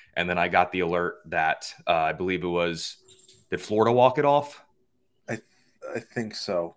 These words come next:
Speaker 1: Whoever walked it off in the first one. So she watched all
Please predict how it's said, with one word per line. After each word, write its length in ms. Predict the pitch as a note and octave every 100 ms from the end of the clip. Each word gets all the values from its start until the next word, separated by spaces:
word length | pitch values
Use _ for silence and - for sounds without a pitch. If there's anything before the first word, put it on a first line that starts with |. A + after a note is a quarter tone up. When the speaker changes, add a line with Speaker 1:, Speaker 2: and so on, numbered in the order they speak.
| _
Speaker 1:
Whoever 340 | - C3+ D3 C#3+
walked 260 | A#2+ A#2+
it 80 | A2+
off 160 | A2 G#2+
in 80 | G2+
the 80 |
first 280 | F2+ G2+ F#2+
one. 120 | F#2
So 80 | E2+
she 180 | F#2 A2+
watched 380 | G#2 G#2 G2+ - -
all 640 | G2 G2 G2+ G2 - -